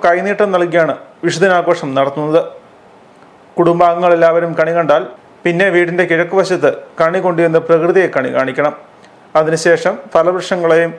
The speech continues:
വീട്ടുമൃഗങ്ങളെയും കണി കാണിച്ചാണ് വിഷുക്കണി ദർശനം പൂർത്തിയാകുന്നത്. വിഷുദിന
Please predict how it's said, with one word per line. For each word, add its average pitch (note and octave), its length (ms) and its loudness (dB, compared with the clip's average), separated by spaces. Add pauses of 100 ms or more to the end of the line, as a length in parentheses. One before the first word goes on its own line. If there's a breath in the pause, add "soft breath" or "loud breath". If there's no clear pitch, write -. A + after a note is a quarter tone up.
വീട്ടുമൃഗങ്ങളെയും E3+ 760 2
കണി D#3+ 200 0
കാണിച്ചാണ് D#3 440 0 (600 soft breath)
വിഷുക്കണി F#3+ 400 -2
ദർശനം D3+ 400 0
പൂർത്തിയാകുന്നത്. C#3 640 0 (540)
വിഷുദിന A3+ 360 2